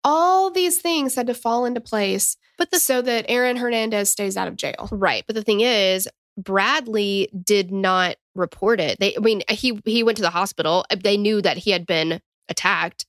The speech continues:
Speaker 2: but he didn't give Aaron Hernandez away a-, at all.
Speaker 1: It's really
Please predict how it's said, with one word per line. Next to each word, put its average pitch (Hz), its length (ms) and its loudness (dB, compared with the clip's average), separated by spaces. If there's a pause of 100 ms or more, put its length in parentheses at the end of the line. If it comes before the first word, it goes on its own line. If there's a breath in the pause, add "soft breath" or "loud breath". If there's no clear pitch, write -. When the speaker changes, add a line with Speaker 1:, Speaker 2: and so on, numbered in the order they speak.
(440)
Speaker 2:
but - 80 2
he 233 180 2
didn't 196 360 -2 (100)
give 190 400 -2 (320)
Aaron 190 200 2
Hernandez 185 380 0
away 151 380 -6 (200)
a-, - 140 -2
at - 160 -10
all. 185 400 -2 (520)
Speaker 1:
It's - 240 -2
really 381 600 0